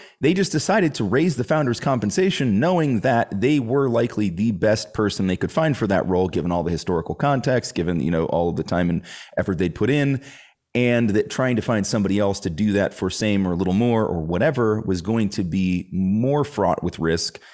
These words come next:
than simply right-sizing them. And, and so,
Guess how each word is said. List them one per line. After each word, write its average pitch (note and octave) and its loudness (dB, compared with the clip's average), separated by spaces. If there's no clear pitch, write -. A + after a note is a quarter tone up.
than G#2 2
simply F#2 0
right-sizing C2+ -2
them. - -8
And, E2+ 0
and F2 0
so, F2+ 0